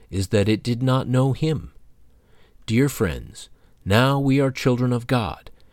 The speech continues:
and what we will be has not yet been made known. But we know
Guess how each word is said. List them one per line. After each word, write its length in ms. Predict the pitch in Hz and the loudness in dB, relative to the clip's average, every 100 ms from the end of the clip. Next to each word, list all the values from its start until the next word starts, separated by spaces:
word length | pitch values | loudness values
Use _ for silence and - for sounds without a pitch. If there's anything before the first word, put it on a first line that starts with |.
| _ | _
and 220 | 98 107 | -2 2
what 160 | 123 113 | 2 4
we 220 | 123 156 | 2 2
will 220 | 156 165 | 2 -2
be 460 | 151 147 101 69 67 | -2 -2 -2 -2 -8
has 200 | - 101 | -6 -2
not 280 | 117 123 - | 2 0 0
yet 240 | 110 92 | -2 -2
been 180 | - 92 | -4 -2
made 260 | 90 85 82 | -2 -2 -2
known. 420 | 98 90 - - - - - - - - - | -4 -4 -8 -16 -20 -20 -20 -20 -20 -2 2
But 160 | 117 | 4
we 160 | 127 147 | 4 4
know 400 | 156 156 67 | 4 2 -2